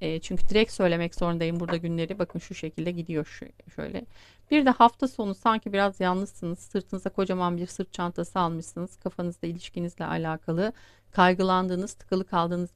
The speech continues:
bir nokta var. Ruhunuz temiz değil. Yani, e, kaygılanıyorsunuz.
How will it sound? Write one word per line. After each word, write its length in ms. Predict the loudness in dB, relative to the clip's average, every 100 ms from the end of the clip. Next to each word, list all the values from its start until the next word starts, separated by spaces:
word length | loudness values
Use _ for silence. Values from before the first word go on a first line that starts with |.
| -6
bir 160 | -4
nokta 340 | -4 -6 -4 0
var. 200 | 0 -2 -10 -20 0
Ruhunuz 360 | 4 6 6 4
temiz 380 | -2 -2 -2 0
değil. 300 | 0 0 -2 -4
Yani, 280 | -2 -2
e, 320 | -4 -4 -6 -2
kaygılanıyorsunuz. 960 | 2 2 2 0 0 -6 -6 -8 -8